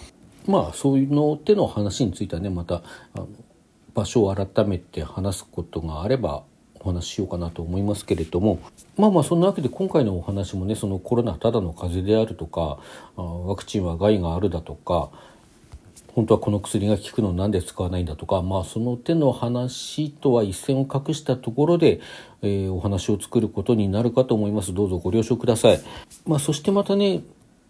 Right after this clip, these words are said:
まあ、こういう付き合いを、五類、第五類としてのね、付き合いをしていくよというような形で今やっているわけで、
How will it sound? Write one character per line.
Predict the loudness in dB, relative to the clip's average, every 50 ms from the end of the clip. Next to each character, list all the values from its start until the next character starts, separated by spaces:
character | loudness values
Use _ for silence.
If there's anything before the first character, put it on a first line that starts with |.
| _ _ -4
ま | -4 -4
あ、 | -2
こ | 2 2 4
う | 4
い | 4
う | 2
付 | 0 0 2 4
き |
合 | 6
い | 6
を、 | 6 4 0 2
五 | 4 4 4
類、 | 4 2 2 4
第 | 6 6 6 6
五 | 4 2
類 | 2 0 -2 -6 -10 -18 _ _ _ -20 -20 -20 _ -10
と | -10
し | -8 -8
て | -8 -6
の | -4
ね、 | -2 -4 -4 -4
付 | -4 0 4
き | 4
合 | 4 4
い |
を | 2
し | -4 -6
て | 0 0
い | 0 0
く | 2 2 2
よ | 2 2 2
と | 2 0 2
い | 2 2 2
う | 2
よ | 2 2 0
う |
な | 0 -4
形 | -8 -8 -8 -8 -6 -4 -2
で | -2
今 | -2 -2 -2 -4
や | -4 -4 -6 -10
っ |
て | -12 -14 -20 -14 -6 -2 0
い | 0 2
る | 2 2 2
わ | 2 0
け | 0 -4 -6
で、 | -4 -2 0 0 0 -2